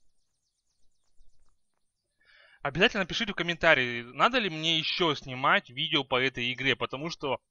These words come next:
по картинкам я видел, что здесь вообще огромные баталии, да, здесь автоматами стреляют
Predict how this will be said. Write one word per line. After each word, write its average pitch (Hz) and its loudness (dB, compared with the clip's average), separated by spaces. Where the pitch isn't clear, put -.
по 156 2
картинкам 175 0
я 143 4
видел, 180 2
что 139 -6
здесь 135 -6
вообще 156 -2
огромные 147 -2
баталии, 127 4
да, 117 2
здесь 117 -8
автоматами 190 0
стреляют 135 2